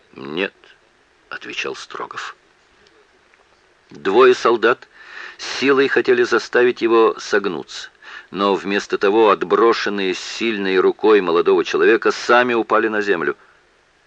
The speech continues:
Огарёв подошёл к Михаилу. "Ты умрёшь", сказал он. "Я умру", гордо отвечал Строгов. "Но смерть моя не сотрёт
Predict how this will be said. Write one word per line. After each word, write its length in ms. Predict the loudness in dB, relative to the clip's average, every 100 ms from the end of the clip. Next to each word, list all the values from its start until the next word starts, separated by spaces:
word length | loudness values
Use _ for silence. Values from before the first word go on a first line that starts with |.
| _ _ -12
Огарёв 400 | -6 -2 -2 -2
подошёл 380 | -4 -4 -4 -6
к 80 |
Михаилу. 440 | -6 -2 -2 -2 -6
"Ты 280 | -4 -2 0
умрёшь", 840 | 0 0 0 -2 -4 -12 -14 -18 _ _ _
сказал 440 | -18 -14 -12 -12 -14
он. 140 | -18 _ _ _ _ _ _ _ _ _ _ _ -18
"Я 240 | -12 -12
умру", 560 | -12 -14 -12 -10 -12 -14 _ _ _ _ _ -18
гордо 440 | -8 -4 -4 -4
отвечал 380 | -8 -10 -8 -8
Строгов. 520 | -8 -4 -4 -6 -12 _ _ _ _ _ _ _ -16
"Но 200 | -10 -8
смерть 440 | -8 -8 -8 -8
моя 400 | -8 -4 -2 -2 -6 _ _ _
не 140 | -12 -10
сотрёт 840 | -8 -8 -6 -6 -6 -8 -16 -20